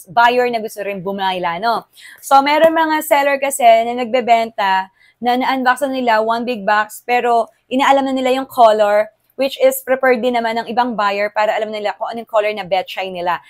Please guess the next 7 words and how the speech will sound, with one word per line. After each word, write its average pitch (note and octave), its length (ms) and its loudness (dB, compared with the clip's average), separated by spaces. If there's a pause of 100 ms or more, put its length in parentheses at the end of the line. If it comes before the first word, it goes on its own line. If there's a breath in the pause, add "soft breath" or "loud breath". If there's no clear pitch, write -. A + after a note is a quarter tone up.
(100)
Like B3 400 4
me. A3 400 -10 (220)
Na, G#3 160 -4
kaya A#3+ 160 4
nag-fit B3 480 -2
kami A3 240 0
ni G#3 180 -8